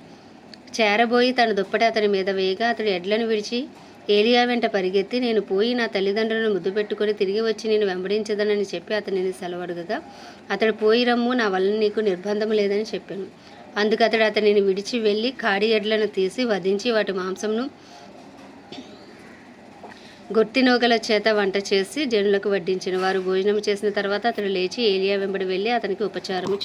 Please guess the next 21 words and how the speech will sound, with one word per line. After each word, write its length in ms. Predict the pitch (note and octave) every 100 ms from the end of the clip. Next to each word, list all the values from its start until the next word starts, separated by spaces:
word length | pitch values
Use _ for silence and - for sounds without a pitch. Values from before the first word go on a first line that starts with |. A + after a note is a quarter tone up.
| G#3
చేయుచుండెను. 720 | E3 - C#3 D#3 F3 - - - - - - - - - - -
ఇరవయవ 400 | G3+ G3 G3+ G3
అధ్యాయము. 560 | A3 G#3 - F3 D#3+ D3+ - -
తన 60 | A3
యొద్ద 320 | A3+ A3 A3
గుర్రములను 640 | B3+ A3+ A3+ A#3+ B3 A#3+
రథములను 520 | A#3 A3 A3 A3 A3
సమకూర్చుకొనిన 800 | G#3+ G#3 G3 G#3 G3+ G#3 G3+ G3+
ముప్పది 360 | G3+ F#3+ G3 F#3
ఇద్దరు 280 | F3+ F#3+ F#3
రాజులుండగా, 720 | F3 F3 F#3 F3+ F3+ F3+ D4 - - - - -
సిరియా 320 | A3+ B3+ C4+
రాజైన 440 | C4 B3 A#3 A#3
బెన్హదదు 600 | A3+ G#3 G#3 G#3 G#3 A3
తన 200 | A3 G3+
సైన్యమంతటిని 1040 | G3 - - G3+ G#3 A3+ A3+ A3 G#3+ G#3
సమకూర్చుకుని 720 | G3+ F#3 F3 G3 F#3+ G3 G3+
బయలుదేరి, 520 | G3+ F#3 F3+ F3+ F#3+ A#3+
షోమ్రోనుకు 640 | - G3+ G#3 A3+ A3+ A3
ముట్టడి 400 | G3+ E3 G3+ G3
వేసి, 360 | G3+ G3+ D4